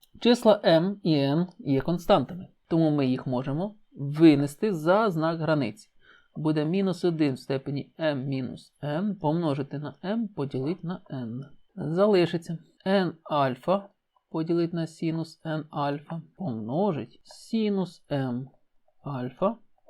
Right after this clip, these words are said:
поділити на m альфа. Обов'язково аналізуємо. Якщо альфа прямує до нуля, то n альфа добуток також прямує нуля. Але n альфа — це аргумент зовнішньої функції синус.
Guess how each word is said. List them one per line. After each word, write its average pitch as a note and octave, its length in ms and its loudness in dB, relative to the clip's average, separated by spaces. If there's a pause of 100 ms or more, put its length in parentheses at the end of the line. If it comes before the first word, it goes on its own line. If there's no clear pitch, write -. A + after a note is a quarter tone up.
(240)
поділити D3 460 -6
на E3 220 -8
m E3 260 -6
альфа. - 380 -16 (600)
Обов'язково D3 520 0
аналізуємо. F#3 460 0
Якщо C#3 300 -2
альфа C#3 340 0
прямує G3 340 -2
до E3+ 100 -2
нуля, C3 460 -2 (560)
то F3+ 260 4
n D#3 260 2 (100)
альфа E3+ 460 0
добуток G3+ 680 -4 (240)
також A3 280 0
прямує C#3+ 320 -2
нуля. B2+ 420 -6 (140)
Але D3 420 2
n E3+ 220 2
альфа — D3 400 0
це D#3+ 180 2
аргумент C#3 560 0
зовнішньої C#3+ 480 -2
функції C3+ 340 -2
синус. A3 600 2